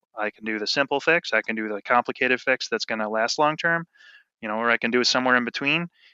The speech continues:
Here's your solutions. Uh, here's the cost point." Those, those things, um, ha-, being that level of preparedness, um, puts customer at ease, 'cause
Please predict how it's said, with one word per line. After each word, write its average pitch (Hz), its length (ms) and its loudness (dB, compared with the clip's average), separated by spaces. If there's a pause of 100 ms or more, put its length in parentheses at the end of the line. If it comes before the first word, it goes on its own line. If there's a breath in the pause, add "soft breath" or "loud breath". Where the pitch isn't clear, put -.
(140)
Here's 131 200 4
your 123 100 4
solutions. 143 760 2
Uh, 110 160 4
here's 120 240 2
the 110 60 -6
cost 123 340 2
point." 143 280 -2 (580)
Those, 151 300 4
those 143 180 4
things, 147 520 0
um, 110 240 0
ha-, - 180 -2
being 151 360 0
that 139 220 2
level 131 240 4
of 117 80 -2
preparedness, 120 680 -2 (500)
um, 110 540 2 (100)
puts - 200 0
customer 131 460 0
at 113 40 0
ease, 113 320 -4 (100)
'cause 113 280 -4